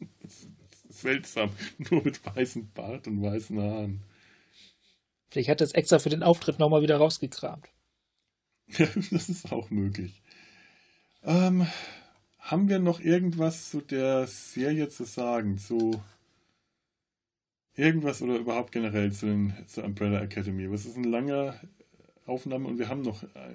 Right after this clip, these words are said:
Speaker 1: ein, zwei kleine Punkte, die wir ansprechen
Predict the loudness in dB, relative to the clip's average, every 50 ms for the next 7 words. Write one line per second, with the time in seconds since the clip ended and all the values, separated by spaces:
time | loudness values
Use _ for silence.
0 | -18 -20 -20 -18 -12 -8 -6 -6 -6 -2 0 0 2 2 0 -2 -6 -12 _ -4
1 | -2 -2 0 -2 -4 -4 -4 -4 -4 -4 -4 -6 -8 -6 -6 -6 -6 -6 -8 -8
2 | -12 -16 -18 -16 -14 -14 -16 -16 _ -14 -14 -14 -14 -16 -18